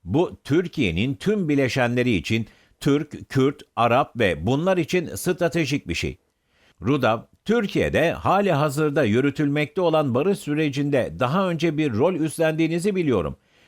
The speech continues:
Bu süreçte nasıl ve ne şekilde arabuluculuk yaptığınızı öğrenmek isterim."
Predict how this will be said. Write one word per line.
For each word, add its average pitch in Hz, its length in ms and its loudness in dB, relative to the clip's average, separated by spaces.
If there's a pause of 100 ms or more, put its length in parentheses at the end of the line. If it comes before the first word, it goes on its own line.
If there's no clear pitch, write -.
(140)
Bu 214 100 2
süreçte 90 560 0
nasıl 165 360 0
ve 113 120 2
ne 156 120 0
şekilde 139 400 -2
arabuluculuk 165 800 0
yaptığınızı 156 540 0
öğrenmek 92 480 2
isterim." 73 360 -4